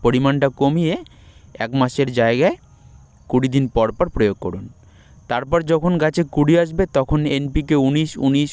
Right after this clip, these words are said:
উনিশের পরিবর্তে প্রয়োগ করুন এই খাবারটি। এটা হলো এনপিকে জিরো জিরো ফিফটি। যখন গাছে কুড়ি আসে, তখন এই খাবারটি দিলে ফুলগুলো প্রচুর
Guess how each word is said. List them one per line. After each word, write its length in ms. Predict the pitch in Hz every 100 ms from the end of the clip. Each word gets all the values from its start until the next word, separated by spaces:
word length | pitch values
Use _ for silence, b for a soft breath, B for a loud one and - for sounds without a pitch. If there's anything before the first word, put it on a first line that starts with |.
| -
উনিশের 400 | 131 139 139 131
পরিবর্তে 600 | - 123 139 170 - 151 170 b b b b -
প্রয়োগ 260 | 120 131
করুন 260 | - 156 185
এই 140 | 156 127
খাবারটি। 560 | - 104 101 95 85 92 - b b b
এটা 240 | 120 123 147
হলো 260 | 170 151 165 - b b b -
এনপিকে 560 | 120 147 143 - - 151 196 120 117
জিরো 260 | 117 143 156
জিরো 260 | 131 135 170
ফিফটি। 440 | - 117 - 104 95 - b b b 113
যখন 300 | 120 123 151 151
গাছে 300 | 131 123 143 135
কুড়ি 260 | 135 139 165
আসে, 240 | 165 - 180 - b b - -
তখন 260 | 120 151
এই 140 | 143 139
খাবারটি 500 | 127 123 131 131 139
দিলে 220 | 123 127 175
ফুলগুলো 460 | - 131 127 139 196 - b b b b b -
প্রচুর 340 | 156 156 185